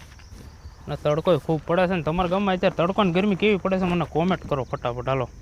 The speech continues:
અને હવે નીકળી જઈએ આપણે દુકાન તરફ ને પછી મસ્ત આરામ કરી જાય થોડી વાર ને પછી નીકળી જાય આપણા કામ ધંધે. આપણે કામ ધંધે જવું પડે, એમાં કાંઈ હાલે નહીં. ફૂલ ગરમી થાય છે ને પહોંચી ગયા છીએ ઘરે ને અત્યારે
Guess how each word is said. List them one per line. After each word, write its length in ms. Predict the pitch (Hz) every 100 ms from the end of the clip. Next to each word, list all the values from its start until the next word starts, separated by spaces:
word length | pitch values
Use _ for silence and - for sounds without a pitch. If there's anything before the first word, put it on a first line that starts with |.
| - - - - -
અને 100 | 143
હવે 140 | 131 190
નીકળી 320 | 196 208 180
જઈએ 140 | 180 175
આપણે 220 | 170 156 175
દુકાન 240 | 214 180
તરફ 200 | 147 135
ને 160 | 139 135
પછી 360 | 147 147 147 131 - -
મસ્ત 260 | 147 165 -
આરામ 240 | 160 202 247
કરી 200 | 254 262
જાય 140 | 247
થોડી 180 | - 247
વાર 100 | 262
ને 80 | 202
પછી 200 | 147 170
નીકળી 220 | 180 190 165
જાય 140 | 165
આપણા 240 | 156 156 180
કામ 120 | 185 156
ધંધે. 200 | 151 143
આપણે 200 | 147 143
કામ 120 | 160 165
ધંધે 200 | 160 156 151
જવું 180 | 180 190
પડે, 140 | 214 240 - - - -
એમાં 160 | 185 170
કાંઈ 180 | 135 127
હાલે 220 | 143 143
નહીં. 160 | 139 180
ફૂલ 240 | 185 214 175
ગરમી 260 | 165 190 143
થાય 220 | 147 156
છે 100 | 160
ને 100 | 139
પહોંચી 340 | - - 147
ગયા 220 | 139 131 135
છીએ 100 | 127
ઘરે 260 | 120 123
ને 140 | 139 135
અત્યારે 280 | 123 135 127